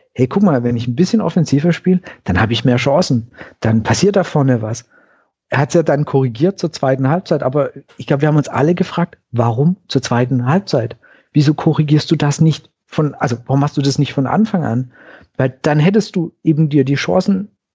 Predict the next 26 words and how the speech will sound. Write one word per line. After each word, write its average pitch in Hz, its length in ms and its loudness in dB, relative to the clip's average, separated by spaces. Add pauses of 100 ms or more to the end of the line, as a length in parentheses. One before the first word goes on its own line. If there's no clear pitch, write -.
(100)
erspielt, 175 500 -2
die 143 80 4
du 151 100 0
auch 143 180 -2
in 147 80 2
der 131 100 2
zweiten 139 280 0
Halbzeit 135 320 -2
hattest. 185 320 0 (420)
Und 143 140 0
ich 123 120 -8
bin 120 140 0
mir 120 120 2
sicher, 180 520 2 (200)
wären 139 340 2
wir 151 280 2 (100)
ähnlich 185 400 2
wie 170 40 -4
in 147 60 -2
der 139 100 2
zweiten 165 320 -2
Halbzeit 160 320 -2
in 143 100 -4
das 127 100 -2
Spiel 131 220 0
reingegangen, 147 720 2